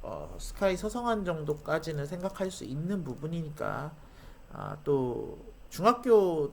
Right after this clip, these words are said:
때다 보니까 남학생들보다는 여학생들이 조금 더 지원수가 많은 것들이 보이죠. 음, 그런 것들도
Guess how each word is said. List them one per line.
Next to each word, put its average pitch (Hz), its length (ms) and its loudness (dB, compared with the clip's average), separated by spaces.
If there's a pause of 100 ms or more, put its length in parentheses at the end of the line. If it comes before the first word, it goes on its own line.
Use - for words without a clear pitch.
때다 151 260 0
보니까 131 380 -4
남학생들보다는 147 960 0
여학생들이 147 600 -2
조금 - 240 -6
더 175 100 0
지원수가 135 840 -4
많은 151 880 -2
것들이 143 340 -4
보이죠. 123 540 -4
음, - 320 -12 (100)
그런 123 200 -6
것들도 117 580 -2